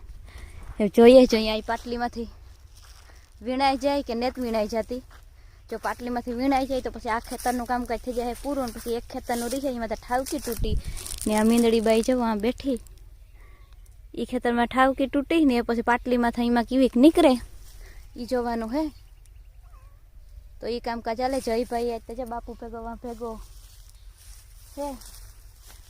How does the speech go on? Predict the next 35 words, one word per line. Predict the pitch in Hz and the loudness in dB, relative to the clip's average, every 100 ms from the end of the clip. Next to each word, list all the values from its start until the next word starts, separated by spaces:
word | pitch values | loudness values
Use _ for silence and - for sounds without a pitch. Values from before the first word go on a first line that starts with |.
| - | -14
અટાણમાં | 233 240 233 226 | -10 -6 -6 -6
ઈ | 220 | -4
દેખે | 247 302 254 | -4 -2 -2
ગો | 285 | 0
નાથી | 254 226 202 | -2 -4 -2
આવ્યો, | 220 185 - - - - | -2 -4 -10 -18 -20 -14
ખાઈ | 226 240 | -8 -8
પીએ | - 269 | -4 -2
લીધું | 262 277 359 - - - - - - - | -2 -2 -4 -6 -18 -20 -20 -20 -20 -20
ને | 214 208 | -20 -14
પછી | 220 - 214 | -14 -12 -4
બહાર | 226 240 | 0 0
જાય | 220 240 226 | 0 -2 -4
તેણે | 226 220 220 | -8 -6 -6
નીકળું | 240 254 233 247 | -4 -2 -2 -4
તો | 233 214 | -10 -12
ઈ | 220 208 | -10 -4
બહાર | 226 208 | -2 -2
રખડે | 247 - 320 311 - - - - | -4 -4 -8 -8 -14 -20 -20 -16
ને | 220 214 | -8 -6
હું | 226 233 | -4 -4
આથી | 226 - 233 | -6 -6 -4
હાલ | 226 226 | -4 -2
લેલા, | 240 294 247 | -2 0 -2
ઓલા | 220 220 | -2 -6
તો | 202 | -6
હાંભાથી | 226 233 240 - 214 | -8 -6 -6 -8 -10
લઈને | 226 220 | -6 -4
આવે, | 262 294 269 - - - - - | -2 -4 -8 -16 -20 -20 -20 -10
લેવા | 240 247 240 226 | -6 0 0 -2
માંડી | 220 214 | -6 -8
તે | 202 | -6
લગભગ | 226 - 208 | -8 -8 -14
તારો | 208 220 214 | -10 -10 -10
હાર | 196 | -12